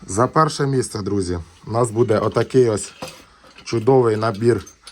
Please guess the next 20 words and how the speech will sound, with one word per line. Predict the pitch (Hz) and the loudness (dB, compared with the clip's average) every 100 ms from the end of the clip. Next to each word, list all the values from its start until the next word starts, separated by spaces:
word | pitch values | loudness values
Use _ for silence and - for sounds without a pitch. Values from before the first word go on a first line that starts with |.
| - _ - | -20 _ -8
Це | 117 | -2
в | 110 | -2
нас | 107 98 - - - - | -2 -4 -8 -14 -20 -8
лопатка. | 104 - 135 120 - - 160 160 _ _ _ _ _ _ _ _ - | -4 -2 0 0 0 -2 -2 -4 _ _ _ _ _ _ _ _ -6
Отака. | 123 135 131 147 139 135 - _ _ _ _ - _ - - | -2 -2 0 0 0 0 -10 _ _ _ _ -20 _ -20 -14
Плюс | 120 131 113 | 0 2 4
до | 104 | 2
неї | 113 127 113 | 4 4 2
ще | 104 - 120 117 - _ _ _ _ _ - | -2 -2 -2 -2 -12 _ _ _ _ _ -8
різні | 131 131 120 120 113 - _ _ | 0 2 2 0 -2 -6 _ _
приспособи. | 113 120 - 127 - 143 110 92 90 - _ _ - - - - - _ | -4 -2 0 0 2 2 2 0 -6 -10 _ _ -20 -20 -20 -20 -20 _
Ось | - 104 87 104 | -8 -6 -6 -8
отака | 92 101 - | -10 -10 -4
ось | 104 95 85 110 | -2 -2 -4 -6
ніж-пилка. | 107 101 - 143 160 151 139 127 - - _ - _ _ - - - - - - - _ _ - - _ - | -4 -4 0 4 4 4 0 0 -4 -20 _ -20 _ _ -20 -20 -20 -20 -20 -20 -20 _ _ -20 -20 _ -14
Ще | - - 147 | -4 2 2
щось | - 98 | 2 -4
тут | - 127 - | -2 -4 -2
у | |
нас. | 123 123 - | 0 0 -2